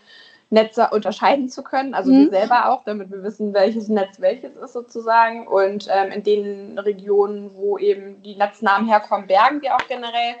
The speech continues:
Speaker 1: Aber es ist total unterschiedlich. Wenn, manchmal haben wir auch von einem Netz nur Netzstücke und,
Speaker 2: Ja.
Speaker 1: ähm,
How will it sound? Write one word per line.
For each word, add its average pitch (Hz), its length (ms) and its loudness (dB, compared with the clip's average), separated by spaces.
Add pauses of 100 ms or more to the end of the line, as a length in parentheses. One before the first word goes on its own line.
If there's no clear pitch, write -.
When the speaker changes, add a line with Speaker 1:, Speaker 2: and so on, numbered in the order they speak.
(360)
Speaker 1:
Aber 208 160 4
es 208 80 -2
ist 208 100 -20
total 208 320 -6
unterschiedlich. 190 560 -10
Wenn, 190 240 -2
manchmal 220 300 0
haben 214 100 4
wir 208 160 6
auch 214 40 -4
von 214 140 -6
einem 208 120 -4
Netz 208 200 -4
nur 208 140 -4
Netzstücke 233 800 -4 (100)
und, 196 400 -4
Speaker 2:
Ja. 226 240 2
Speaker 1:
ähm, 190 120 -8